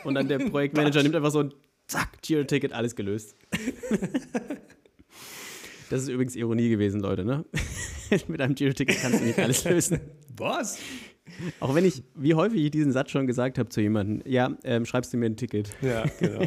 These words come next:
Speaker 1: <laughs>
Speaker 2: Okay, mit
Speaker 1: Und
Speaker 2: einem
Speaker 1: das
Speaker 2: kleinen
Speaker 1: irgendwie
Speaker 2: Blick auf die Zeit, ähm, wenn du jetzt nicht mehr noch ein weiteres Thema mit anschneiden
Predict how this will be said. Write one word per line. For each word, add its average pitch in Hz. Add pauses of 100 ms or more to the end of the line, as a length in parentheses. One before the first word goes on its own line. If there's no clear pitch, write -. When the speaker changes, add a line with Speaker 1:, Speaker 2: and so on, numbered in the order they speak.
Speaker 1:
<laughs> -
Speaker 2:
Okay, 143
mit 196
Speaker 1:
Und 190
Speaker 2:
einem 160
Speaker 1:
das 127
Speaker 2:
kleinen 147
Speaker 1:
irgendwie 110 (180)
Speaker 2:
Blick 165
auf 160
die 151
Zeit, 151 (560)
ähm, 151 (420)
wenn 131
du 180
jetzt 156
nicht 156
mehr 135 (260)
noch 143
ein 120
weiteres 127
Thema 135
mit 127
anschneiden 127